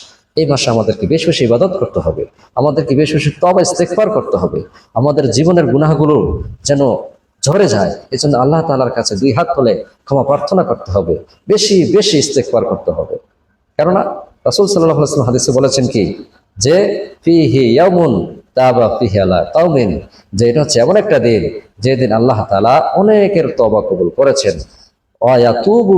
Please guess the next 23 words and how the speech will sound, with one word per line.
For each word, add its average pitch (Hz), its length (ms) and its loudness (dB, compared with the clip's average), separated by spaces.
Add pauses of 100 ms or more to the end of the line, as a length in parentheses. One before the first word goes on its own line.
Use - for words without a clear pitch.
(120)
ফিহি 160 360 2 (360)
আলা 104 160 2 (120)
কওমিন 95 300 0 (120)
আখারিন, 98 400 0 (340)
এবং 135 120 2 (120)
ভবিষ্যতে 165 460 0 (100)
অনেকের 110 360 0
তওবা 95 180 2
আল্লাহ 92 180 0
তাআলা 90 200 0
কবুল 87 260 -8
করবেন। 117 240 0 (320)
সুতরাং 180 320 0
এটা 160 180 0
আমাদের 143 260 0
জন্য 131 140 2 (120)
পরম 180 320 2
সৌভাগ্য। 110 300 0 (320)
We 120 120 0
are - 140 -4
so 190 80 2 (140)
proud 147 220 2 (100)
that, 160 140 2